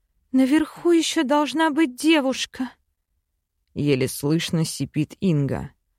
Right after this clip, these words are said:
"Она потеряла сознание, когда ее ударил Микки". "Ребят, будете осматривать дом, не наследите",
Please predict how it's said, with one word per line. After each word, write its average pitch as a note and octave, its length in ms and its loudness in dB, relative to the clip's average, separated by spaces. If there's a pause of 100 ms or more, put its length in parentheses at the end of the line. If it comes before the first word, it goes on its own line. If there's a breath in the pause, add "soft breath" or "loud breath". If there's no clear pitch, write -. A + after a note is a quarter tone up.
(360)
"Она D#4 280 2
потеряла D#4 560 0
сознание, C#4+ 800 0
когда B3 320 -2
ее C#4 340 2
ударил D4 500 0
Микки". C#4+ 600 0 (960)
"Ребят, D#3 560 0 (320)
будете D3+ 440 -2
осматривать D3 680 -2
дом, F#3 340 0 (160)
не C3+ 180 -2
наследите", D#3 920 -2